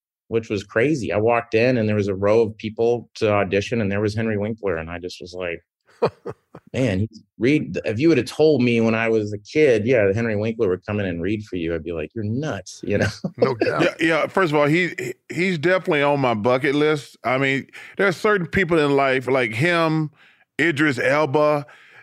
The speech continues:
Speaker 3: There are certain people in my life, like, I gotta meet that person one time, and, and Mister Winkler is definitely on that list.
Speaker 1: Oh, man, he's the nicest guy on the planet. You, you honestly,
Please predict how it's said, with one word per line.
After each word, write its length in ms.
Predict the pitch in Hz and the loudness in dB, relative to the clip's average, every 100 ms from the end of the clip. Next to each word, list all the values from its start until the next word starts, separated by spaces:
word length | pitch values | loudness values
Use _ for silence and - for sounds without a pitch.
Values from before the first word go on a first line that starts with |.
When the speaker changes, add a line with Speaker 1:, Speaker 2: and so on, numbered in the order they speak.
| _ | _
Speaker 3:
There 120 | 156 | 0
are 60 | 165 | 0
certain 340 | - 208 214 | 2 0 0
people 280 | 175 196 165 | 0 0 2
in 60 | 151 | 2
my 100 | 147 | 2
life, 140 | 135 | 2
like, 160 | 127 110 | 0 0
I 140 | 147 175 | -2 0
gotta 200 | 180 147 | 0 2
meet 260 | 156 151 | 0 2
that 220 | 156 135 | 0 0
person 400 | - 147 135 143 139 | 0 0 0 0 0
one 140 | 135 | 0
time, 300 | 147 131 120 | 0 0 0
and, 140 | 113 107 | -4 -4
and 160 | 131 135 | -2 2
Mister 260 | 156 147 | 0 0
Winkler 340 | 143 151 147 135 | 0 0 2 0
is 60 | 120 | 2
definitely 360 | 139 135 135 | 0 2 0
on 80 | 120 | 2
that 160 | 113 110 | 0 2
list. 420 | 117 107 92 - - _ _ _ _ _ 104 123 | 2 0 -2 -14 -20 _ _ _ _ _ -6 0
Speaker 1:
Oh, 60 | |
man, 240 | 120 127 120 | 4 6 6
he's 180 | 135 123 | 4 2
the 60 | |
nicest 560 | 117 110 117 117 120 101 | 0 0 -2 -2 -4 0
guy 180 | 110 110 | 0 2
on 60 | 104 | 0
the 80 | |
planet. 540 | 101 - 107 107 101 - | -2 -2 0 2 0 -4
You, 200 | 117 127 120 | -6 -6 0
you 200 | 170 247 | 2 2
honestly, 840 | 180 175 160 - 156 139 123 113 | 0 -2 -4 -4 -2 0 -2 -4